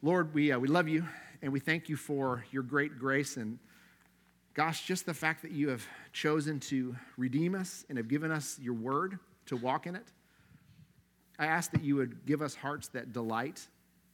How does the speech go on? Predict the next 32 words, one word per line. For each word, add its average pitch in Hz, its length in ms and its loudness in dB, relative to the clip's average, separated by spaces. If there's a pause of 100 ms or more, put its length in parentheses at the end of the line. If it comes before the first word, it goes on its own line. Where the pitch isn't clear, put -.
(100)
in 127 100 -2
your 123 140 0
word 120 500 -4
and 117 100 -6
that 107 60 -6
meditate 123 560 -4
day 117 140 -2
and 110 120 -4
night 107 260 -6
on 107 120 -6
your 107 120 -6
word. 107 340 -12 (2500)
Lord, 147 180 2
make 160 180 2
us 170 120 -8
a 131 40 -2
church 156 380 -2
who 139 80 -2
delights 123 480 0
in 127 60 0
those 120 180 -2
very 117 240 -4
things, 110 360 -8
who 120 60 -10
delights 120 440 -6
to - 140 -8
read 131 340 -4
your 131 100 -6
commandments 120 600 -6
in 113 100 -8
the 107 60 -8
Bible, 95 320 -14